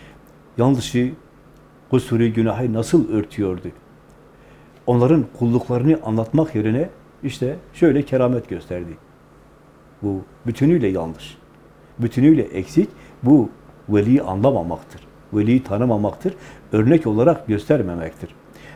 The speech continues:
Aynı şekilde mesela Hazreti İsa deyince hemen işte ölüyü diriltiyordu. Bu değil.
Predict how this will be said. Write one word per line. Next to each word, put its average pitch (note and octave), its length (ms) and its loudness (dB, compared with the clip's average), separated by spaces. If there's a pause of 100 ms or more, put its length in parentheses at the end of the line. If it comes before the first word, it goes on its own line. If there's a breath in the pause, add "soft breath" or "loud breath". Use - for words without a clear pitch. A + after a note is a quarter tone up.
(160 loud breath)
Aynı D3+ 180 6
şekilde A2 580 -2 (320)
mesela G#2+ 440 -2
Hazreti C3+ 300 0
İsa B2 360 -2
deyince G2+ 500 -2 (420 loud breath)
hemen C#3 400 2
işte C#3+ 200 -2
ölüyü C3 320 4
diriltiyordu. F2+ 600 -4 (360)
Bu A#2 160 0
değil. C3+ 200 0